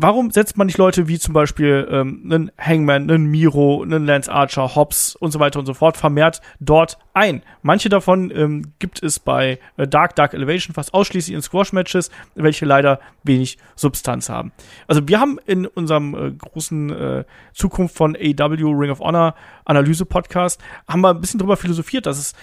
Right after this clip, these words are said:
vielleicht eine Möglichkeit wäre, bestimmte Wrestler, bestimmtes Talent zu ich sag mal so, Rampage-Stars zu machen quasi, dass man, dass die sozusagen als Aushängeschild gehen. Hop-, äh, nicht Hobbs,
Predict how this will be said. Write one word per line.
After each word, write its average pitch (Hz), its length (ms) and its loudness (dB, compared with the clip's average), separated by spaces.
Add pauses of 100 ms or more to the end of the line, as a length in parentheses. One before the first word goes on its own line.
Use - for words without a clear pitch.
(140)
vielleicht 170 280 0
eine 160 40 -2
Möglichkeit 156 480 -4
wäre, 175 360 4 (260)
bestimmte 170 600 0 (920)
Wrestler, 180 460 2
bestimmtes 156 340 -8
Talent 160 360 0 (200)
zu 160 440 -2 (400)
ich 160 100 -8
sag 170 80 2
mal 156 120 2
so, 143 80 2
Rampage-Stars 139 760 2
zu 135 80 -4
machen 123 220 -6
quasi, 135 360 -2
dass - 220 -8
man, 135 180 0
dass 139 140 -4
die 156 100 -4
sozusagen 151 320 -2
als - 180 -8
Aushängeschild 165 640 -4
gehen. 131 220 -6 (260)
Hop-, - 260 2
äh, 135 140 4
nicht 127 140 -6
Hobbs, - 200 -8